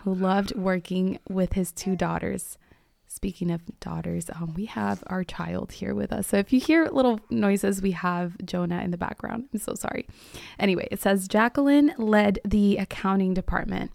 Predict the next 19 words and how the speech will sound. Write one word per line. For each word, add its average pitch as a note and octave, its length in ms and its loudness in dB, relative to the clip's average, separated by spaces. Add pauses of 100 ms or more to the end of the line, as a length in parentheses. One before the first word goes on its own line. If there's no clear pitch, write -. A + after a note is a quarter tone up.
(460)
He G#3+ 220 6
adored G3+ 380 4
her G#3 200 0
s-, - 200 -4 (260)
steadiness F#3+ 840 2
and F#3 160 2
attention F#3 500 -2
to F3 100 -6
detail, E3+ 520 -6 (600)
but G#3 380 2 (120)
she C#4 280 0
lacked G3+ 500 -2
the F#3+ 100 2
fire F#3+ 420 2
in F#3 200 0
her F#3 220 0
eyes F3 400 0
like F3+ 420 -2
Evangeline." G3 760 2